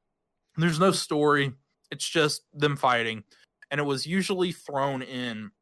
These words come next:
as, like, a commercial bump. So, like, if you remember,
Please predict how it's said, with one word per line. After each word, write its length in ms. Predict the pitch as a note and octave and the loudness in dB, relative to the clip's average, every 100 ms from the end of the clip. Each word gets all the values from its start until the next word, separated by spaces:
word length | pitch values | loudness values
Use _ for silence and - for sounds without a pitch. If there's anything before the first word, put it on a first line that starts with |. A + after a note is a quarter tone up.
| _ _ _ _ _ _ _ - | _ _ _ _ _ _ _ -12
as, 180 | D#3+ F3 | -4 -2
like, 160 | E3+ | 0
a 80 | C3+ | -2
commercial 560 | - A2 A2 C#3+ - D#3+ | -6 -6 -2 0 0 0
bump. 420 | E3 F3 A3 - - _ _ _ _ _ | 4 4 2 -6 -20 _ _ _ _ _
So, 300 | - F3 D#3+ | -2 0 4
like, 420 | C#3+ C#3 B2+ - _ _ _ _ _ _ _ | 4 4 2 -6 _ _ _ _ _ _ _
if 220 | D3 C#3+ | -8 -4
you 120 | F#3 E3+ | 0 2
remember, 680 | D3+ C#3+ C#3 C3+ C3 B2 | 2 -2 0 2 2 0